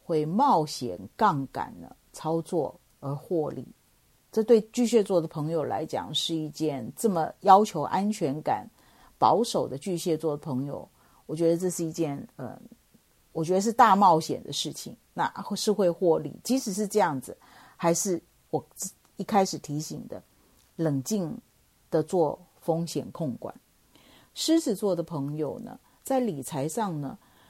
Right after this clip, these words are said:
你们会密切地关注运输及大宗物资的投资行情，好，作为年底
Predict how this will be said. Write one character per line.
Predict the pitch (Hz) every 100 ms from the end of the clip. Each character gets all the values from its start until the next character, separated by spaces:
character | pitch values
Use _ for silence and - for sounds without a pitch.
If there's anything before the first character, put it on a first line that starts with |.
| _ _
你 | 170
们 | 175 196
会 | 262 220
密 | 208 247 240 196
切 | - 202 170
地 | 143
关 | 143 185 190
注 | 190 185 -
运 | 226 175
输 | - 185 180 180 - _ _ _ _ _ _ -
及 | - 160 165
大 | 220 185
宗 | 175 170
物 | 180 180
资 | 156 160
的 | 160
投 | 147 147 139
资 | 170
行 | 147 117 147
情， | - 104 - 196 _ _ _ _
好， | - - - _ _ - - _ -
作 | 214 185 165
为 | 139 139 151 - _ _ _ _ _ _ -
年 | 165 156 196
底 | 208 147